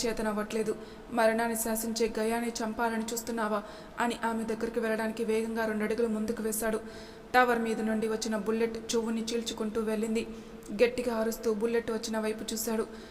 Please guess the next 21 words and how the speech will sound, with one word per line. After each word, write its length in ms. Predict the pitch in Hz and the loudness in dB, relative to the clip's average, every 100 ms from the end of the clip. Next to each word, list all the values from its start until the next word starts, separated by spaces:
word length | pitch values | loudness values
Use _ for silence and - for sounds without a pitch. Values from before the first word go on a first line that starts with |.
| - - | -16 2
టవర్ 240 | 220 220 233 | 4 6 4
మీద 200 | 226 220 | 2 0
నుండి 360 | 220 220 226 220 | 0 2 0 0
గన్ 140 | 226 | -2
ఫైర్ 240 | 226 233 226 | -2 -2 -2
కనపడింది. 560 | 226 220 226 226 226 - - - - 226 | -2 -2 0 0 0 -2 -10 -12 -6 0
వెంటనే 360 | 247 226 226 | 2 2 -2
పక్కకి 380 | 226 220 226 233 | -2 -4 -4 -4
తప్పుకున్నాడు. 560 | 233 220 - 220 220 220 - - - - 247 | -2 -2 -2 0 2 0 -4 -12 -16 -4 2
మరో 240 | 277 311 | 4 6
బుల్లెట్ 320 | 226 233 233 | 4 4 2
గురి 240 | - 220 226 | 2 2 2
తప్పి 380 | 226 220 233 220 214 | 0 0 0 0 -2
పక్కన 240 | 220 220 | -2 -2
తగిలింది. 440 | 214 214 220 220 - - - - - | -2 -2 0 0 -4 -10 -14 -8 0
"ఆ 120 | 220 | 2
టవర్ 320 | 214 214 220 | 4 2 2
మీద 180 | 220 226 | 0 2
ఎవరో 360 | 214 208 214 233 | 2 2 2 2
ఉన్నారు, 400 | 214 214 220 214 | 4 2 2 2
వెళ్ళి 260 | 202 220 | 0 0